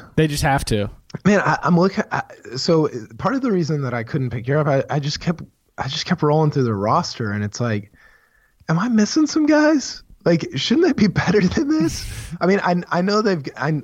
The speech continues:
Speaker 2: like, I, look, I, I know their guys are good. Like, I know Molinari won the O-, the Open. I know that Fleetwood and Rahm, even though this is their first Ryder Cup, like, I, I think they're both gonna be really good. Noren is, is solid. Like, but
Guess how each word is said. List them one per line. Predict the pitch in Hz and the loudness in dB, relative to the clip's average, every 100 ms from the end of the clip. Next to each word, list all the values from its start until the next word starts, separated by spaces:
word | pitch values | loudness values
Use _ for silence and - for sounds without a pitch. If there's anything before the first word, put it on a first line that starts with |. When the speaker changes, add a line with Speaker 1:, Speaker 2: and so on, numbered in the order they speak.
| - | -2
Speaker 2:
like, | 151 165 | -2 0
I, | |
look, | 175 160 160 123 98 | 0 2 0 0 -2
I, | 135 139 | -6 -4
I | 135 | -2
know | 151 156 | 0 2
their | 143 | 0
guys | 123 113 101 | -2 -4 -6
are | |
good. | 92 95 82 | -8 -8 -6
Like, | 101 104 | -6 -2
I | 123 | 0
know | 123 | 2
Molinari | 113 110 110 101 101 95 | 2 2 2 2 0 0
won | 95 95 92 | 0 0 0
the | - | 0
O-, | 92 - - | 0 0 -4
the | 104 95 | 0 4
Open. | 101 98 95 | 4 4 2
I | 95 | 4
know | 101 104 101 | 4 6 6
that | 101 95 95 - - - - - - | 4 2 -2 -14 -20 -20 -20 -20 -2
Fleetwood | 160 151 127 135 | 2 4 6 6
and | 120 | 4
Rahm, | 113 110 110 | 4 4 4
even | 117 113 | 4 4
though | 110 | 2
this | 107 113 113 | 2 0 -2
is | 104 | -2
their | 101 98 | 0 0
first | - 107 - | 0 0 2
Ryder | 95 87 | -2 -2
Cup, | - 107 92 104 | -2 0 0 -2
like, | 92 | -2
I, | - 101 | -2 -2
I | - 110 | -2 -2
think | 117 104 | -2 -2
they're | 101 | -2
both | 98 98 - | -2 -4 -2
gonna | 95 | -4
be | 92 90 | -4 -6
really | 95 95 92 | -2 0 -2
good. | 90 92 92 92 | 0 2 2 4
Noren | 104 110 110 107 104 | 4 4 4 4 4
is, | 98 95 - - - | 2 0 -4 -6 -6
is | 101 101 95 | -2 0 0
solid. | - 110 98 101 98 98 104 | 0 2 2 2 0 0 0
Like, | 104 107 | -2 0
but | 151 135 | 0 0